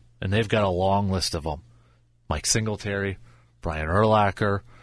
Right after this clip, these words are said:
I mean, and Dick Butkus was, was one of the most fearsome defensive players in N F L history. Number fifty-one for the Chicago Bears,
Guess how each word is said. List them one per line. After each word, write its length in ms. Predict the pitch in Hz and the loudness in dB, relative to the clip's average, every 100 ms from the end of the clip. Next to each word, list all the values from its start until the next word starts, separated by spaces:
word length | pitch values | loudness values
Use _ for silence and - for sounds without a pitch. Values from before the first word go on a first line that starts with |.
| - - | -20 -6
I 140 | 92 | -2
mean, 340 | 92 92 90 98 | 0 -2 -2 -2
and 240 | 95 92 | -4 -2
Dick 240 | 104 107 | -2 0
Butkus 400 | - 101 - 95 | 0 0 -2 -4
was, 340 | 98 95 82 87 | -2 -4 -4 -8
was 260 | - 98 | -6 -4
one 180 | 87 98 | -2 -2
of 80 | 92 | -2
the 60 | 90 | -2
most 320 | 92 87 - - - | -2 -4 -8 -14 -10
fearsome 640 | - 110 107 - 113 110 107 - - - _ - | -2 -2 0 0 0 -2 -6 -12 -20 -20 _ -10
defensive 640 | - 113 - 110 98 104 | -2 -2 0 0 0 -4
players 500 | - 104 92 87 85 - - _ | -4 -2 0 -2 -4 -10 -18 _
in 160 | - 98 - | -4 -4 -2
N 140 | 98 | -2
F 180 | 90 - | -2 0
L 160 | 90 87 | 0 0
history. 560 | - 87 - 78 73 - - _ _ - | -4 -4 -4 -4 -8 -14 -20 _ _ -8
Number 220 | 90 85 | -6 -4
fifty-one 680 | - - - 107 92 90 80 | -2 -2 0 -2 -2 -2 -4
for 80 | - | -6
the 80 | |
Chicago 580 | 80 - 90 107 92 92 | -6 -6 -4 -2 -2 -2
Bears, 440 | 82 87 69 69 | -4 -4 -4 -6